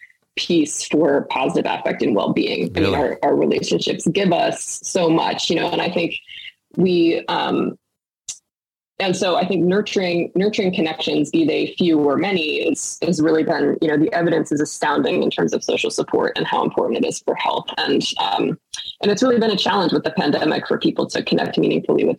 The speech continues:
Speaker 1: others. And so I really see that as, as something important to pay attention to.
Speaker 2: Well, it seems like that
Speaker 1: You know,
Speaker 2: upward
Speaker 1: uh,
Speaker 2: spiral really takes off when it comes to connection, because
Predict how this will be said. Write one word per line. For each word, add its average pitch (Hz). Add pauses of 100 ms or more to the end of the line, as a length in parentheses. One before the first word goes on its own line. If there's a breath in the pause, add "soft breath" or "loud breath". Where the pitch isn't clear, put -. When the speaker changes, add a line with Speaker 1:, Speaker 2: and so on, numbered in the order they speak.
Speaker 1:
others. -
And -
so -
I -
really -
see -
that -
as, -
as -
something -
important -
to -
pay -
attention -
to. - (160)
Speaker 2:
Well, 110
it 98
seems 117
like 101
that 92
Speaker 1:
You 101
know, 113
Speaker 2:
upward 104
Speaker 1:
uh, -
Speaker 2:
spiral 92
really 101
takes -
off 90
when 71
it 67
comes 82
to 71
connection, 78
because 73